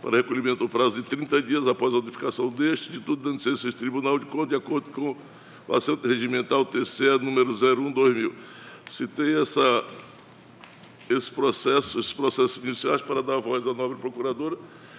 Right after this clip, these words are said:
considerando que os votos estão integrais nesse rol todo. Assim sendo, passo a palavra à nobre procuradora Ana Helena, para todos os processos meus da pauta.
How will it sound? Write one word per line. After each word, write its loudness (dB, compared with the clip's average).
considerando -4
que -6
os -4
votos -4
estão -6
integrais -4
nesse -6
rol -2
todo. -10
Assim -12
sendo, -8
passo -4
a -6
palavra -2
à -6
nobre -8
procuradora -8
Ana -8
Helena, -6
para -6
todos 0
os -10
processos -2
meus -4
da -6
pauta. -4